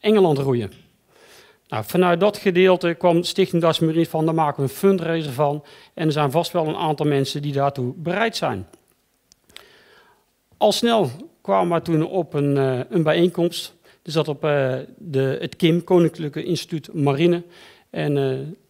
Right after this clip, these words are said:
de Pollux en de Castor werden ons beschikbaar gesteld om daar de eerste meters in te maken. Eh, het resultaat, verkrampte armen, eh, pijn in je handen en een hoop balorigheid.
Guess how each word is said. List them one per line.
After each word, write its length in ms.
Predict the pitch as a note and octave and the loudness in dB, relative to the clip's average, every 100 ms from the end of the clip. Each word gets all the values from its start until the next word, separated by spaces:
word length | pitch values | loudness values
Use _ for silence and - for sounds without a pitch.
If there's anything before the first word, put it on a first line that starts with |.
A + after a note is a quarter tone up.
| - | -20
de 200 | - D3 | -10 -6
Pollux 420 | B2+ G#3 G3 D#3 - | -2 0 0 -2 -4
en 140 | D#3 | -2
de 140 | C#3+ | -2
Castor 500 | - F#3 - E3 D#3+ F#3 | -2 -4 -2 -4 -4 -6
werden 220 | D3+ D3+ D3 | -2 -2 0
ons 200 | C#3 B2+ | -2 -6
beschikbaar 460 | C3+ E3+ D#3 D3+ | -6 -6 -4 -6
gesteld 360 | C#3 - C#3 C#3+ | -6 -6 -6 -4
om 60 | |
daar 160 | D3 C#3 | -4 -4
de 60 | C3+ | -6
eerste 360 | F#3 E3+ - | -6 -4 -2
meters 420 | C#3+ E3 F3 - | -2 -2 -6 -10
in 220 | - D#3+ C3+ | -6 -6 -4
te 100 | C#3+ | -4
maken. 380 | B2+ A#2 A2 - - - - - _ _ _ | -4 -6 -10 -20 -20 -20 -20 -20 _ _ _
Eh, 120 | - C#3 B2+ A#2 _ _ | -8 -6 -6 -10 _ _
het 120 | - | -8
resultaat, 760 | D#3+ F3 E3 D#3+ F#3 G3+ - - _ _ - | 0 0 0 2 2 2 -4 -16 _ _ -12
verkrampte 540 | - - G#3+ A3+ - | -10 -2 2 2 0
armen, 540 | F3 F#3+ F3+ E3+ E3 - _ _ - | 0 2 2 0 -2 -10 _ _ -10
eh, 160 | C#3 C3 | -6 -4
pijn 260 | - A3 G#3+ | 2 4 6
in 120 | G3 | 6
je 80 | F3 | 6
handen 480 | D3+ F3 E3 E3 E3 _ | 6 4 2 0 -4 _
en 180 | - E3+ | -4 0
een 100 | E3 | 4
hoop 300 | D3 F#3 G#3 D#3+ | 6 6 4 4
balorigheid. 880 | E3 E3 F3+ D#3 D3+ C#3+ D3+ - | 4 6 4 0 -4 -4 -4 -6